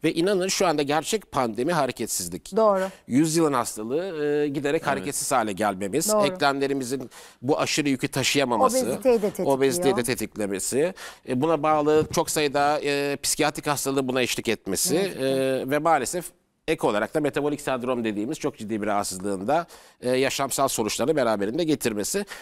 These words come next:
Speaker 1: Teknoloji maalesef iyi yanları olduğu kadar da kötü yanları ortaya çıkardı.
Speaker 3: Evet.
Speaker 1: İşte bunun için her an kendimize bizim doğamızda hareket etmemiz gerektiğini ve bu, e, mekanizmanın harekete duyarlı bir mekanizma olduğunu, sürekli hareket etmemiz gerektiğini hatırlatmamız gerekiyor.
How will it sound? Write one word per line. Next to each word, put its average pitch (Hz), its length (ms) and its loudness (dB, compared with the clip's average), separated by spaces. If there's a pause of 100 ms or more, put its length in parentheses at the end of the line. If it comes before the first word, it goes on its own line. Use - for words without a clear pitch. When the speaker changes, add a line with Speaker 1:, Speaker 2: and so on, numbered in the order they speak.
(140)
Speaker 1:
Teknoloji 170 460 2
maalesef 185 420 2
iyi 165 160 -2
yanları 156 320 0
olduğu 160 260 0
kadar 123 340 -4
da 180 60 -6
kötü 147 280 -4
yanları 127 300 2
ortaya 101 300 2
çıkardı. 95 460 -2 (100)
Speaker 3:
Evet. 190 240 -8
Speaker 1:
İşte 180 260 0
bunun 214 100 0
için 196 160 0
her 202 160 2
an 190 140 2
kendimize 143 520 -2
bizim 160 260 0
doğamızda 156 460 2
hareket 143 300 -2
etmemiz 113 420 0
gerektiğini 101 640 0
ve 147 160 2
bu, 156 320 -2
e, 131 420 4
mekanizmanın 147 760 0 (220)
harekete 147 520 0
duyarlı 139 300 4
bir 135 60 -4
mekanizma 113 460 -2
olduğunu, 101 180 0
sürekli 151 320 0
hareket 135 260 0
etmemiz 110 220 -4
gerektiğini 107 340 -2
hatırlatmamız 123 580 -2
gerekiyor. 78 400 -10